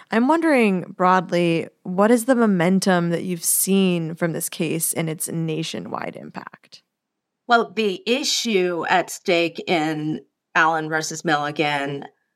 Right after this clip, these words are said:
Speaker 2: was whether or not the framework for determining whether or not a state's map or jurisdiction's map illegally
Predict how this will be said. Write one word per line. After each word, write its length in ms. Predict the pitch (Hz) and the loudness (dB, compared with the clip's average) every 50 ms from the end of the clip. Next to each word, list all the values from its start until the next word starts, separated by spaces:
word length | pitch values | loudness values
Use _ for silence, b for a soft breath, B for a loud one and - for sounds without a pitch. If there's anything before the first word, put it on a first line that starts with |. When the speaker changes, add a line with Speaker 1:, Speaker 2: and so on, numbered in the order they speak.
| _ _ _ _ _ - | _ _ _ _ _ -2
Speaker 2:
was 260 | 180 202 196 175 190 | 2 2 2 2 0
whether 400 | 185 202 190 190 202 202 196 190 | 0 2 2 2 2 0 -2 0
or 60 | 185 | 0
not 540 | 180 170 165 170 170 170 165 160 151 - - - _ _ _ _ _ _ _ _ _ - | 0 0 0 0 2 2 2 2 0 -2 -8 -14 _ _ _ _ _ _ _ _ _ -6
the 440 | 139 170 175 165 165 160 160 156 139 | -2 0 0 0 0 0 0 -2 -4
framework 1080 | - - - - 233 214 220 226 240 233 233 214 196 165 143 147 - - - _ - - - _ _ _ _ _ _ | -6 -12 -8 -2 0 0 2 2 0 0 0 -2 -2 -2 -4 -4 -6 -8 -10 _ -20 -20 -20 _ _ _ _ _ _
for 80 | - 185 | -2 0
determining 1000 | 175 180 175 - - - - 254 262 254 247 247 226 190 170 160 156 156 156 156 | 2 0 -2 -2 -6 -8 -6 -2 -2 0 2 2 2 2 0 -2 -2 -4 -4 0
whether 400 | 165 160 160 160 175 180 185 185 | 2 2 2 2 2 2 0 0
or 40 | 180 | 0
not 520 | 170 165 156 151 151 147 151 156 160 - - | 0 0 0 0 0 0 0 0 -2 -4 -6
a 200 | - 170 151 143 | -4 -4 -4 -4
state's 680 | 135 - - _ - 165 156 151 147 147 - - - _ _ _ _ _ _ - | -6 -10 -10 _ 0 0 0 0 -2 -6 -10 -20 -20 _ _ _ _ _ _ -6
map 340 | 233 254 254 247 240 240 | 0 2 4 4 2 2
or 140 | 190 170 160 | 0 -2 -2
jurisdiction's 1000 | 160 160 - 165 151 151 - - - 196 196 - - - 180 160 156 156 156 - | -2 -2 -2 -2 -2 -2 -2 0 0 0 2 2 0 0 0 0 0 -2 -4 -6
map 600 | 202 240 254 247 233 226 220 208 202 196 - - - b b b b b b b b b b _ - | -6 -2 0 2 2 2 4 2 2 0 -2 -6 -16 b b b b b b b b b b _ -2
illegally 1300 | 226 214 208 185 190 220 269 302 277 277 247 220 202 185 180 175 175 175 170 170 165 165 180 170 - | 0 0 0 0 0 -2 -4 -2 0 0 0 2 2 0 0 0 0 0 -2 -2 -2 -4 -4 -6 -10